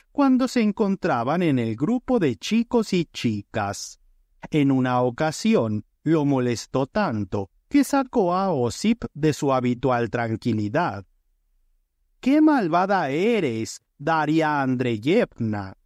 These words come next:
dijo él, sacudiendo la cabeza. "¿Cómo serás en la vejez si ya eres así de joven?". "¿Yo? ¿Malvada?", gritó Dasha, tocada en lo más profundo.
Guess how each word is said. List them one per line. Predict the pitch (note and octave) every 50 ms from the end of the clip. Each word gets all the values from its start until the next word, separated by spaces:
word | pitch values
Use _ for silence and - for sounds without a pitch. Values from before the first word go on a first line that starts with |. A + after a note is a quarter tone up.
| _ _ _ _ _ _ _ _ _ _ _
dijo | - D3 E3 C#3 A#2+ - - E3+ F#3+ G#3+
él, | A#3+ E3 A#2 A2 A2+ B2+ - _
sacudiendo | - - - C4 B3+ - B3+ A#3+ F#3 F#3 D#3+ D3 C3 B2 B2 B2 B2
la | A#2+ A2 A2
cabeza. | - A#2+ A2 G#2+ B2+ F#3 G3 C3+ - - - - A2 G2 F#2 F#2+ _ _ _ _ _ _ _ _ _ _ _ _ _ _ _ _
"¿Cómo | - C4 D4+ D4+ F4 D#4+
serás | - D4 A#3+ F3+ E3+ E3+ - -
en | A#3 G#3 G3
la | F#3 E3 C3
vejez | C#3 C#3+ D3+ - - A3+ F3+ C3+ A#2 D3 - - - _
si | - - - B3+ A3 E3+
ya | D#3 D#3 C#3+ C#3
eres | C#3 D3 D3 C#3+ E3 G3 - -
así | D#3 C3 - - C3
de | A#2+ B2 A2+
joven?". | G2+ - - - E3 B3 F#3 E3 C#3 A#2+ A2 G#2 G#2 G#2 G2+ G2 - _ _ _ _ _ _ _ _ _ _ _ _ _ _ _ _ _ _ _ _
"¿Yo? | - - D3 D3+ C#3 C3+ C3+ G3 D4 D4+ - - _ _ _
¿Malvada?", | C#3 D3+ D#3+ D#3+ D3 D3+ C#3+ C3+ B2 A#2 - F3 D#3 C3+ C3 B2 A#2 B2 C#3+ F3+ B3+ D4 D4+ - _ _ _ _ _ _ _ _ _ _ _ _ _ _
gritó | - D#3+ D#3+ D#3+ D3+ - - - B2+ C3
Dasha, | C3+ F3+ G3 E3+ B2 G#2+ - - - G#2+ G2 G2+ - _ _ _
tocada | - D4 D4+ C4 - - E3+ D3 C#3 D3 E3+ F#3
en | F3 D3+ C#3
lo | C3 B2 A#2+
más | A#2+ B2 A2+ G#2 - -
profundo. | - A#2+ A#2 G#2+ - - G3+ A#3 F#3 C3 A2 G#2+ G#2 G2+ F#2+ G2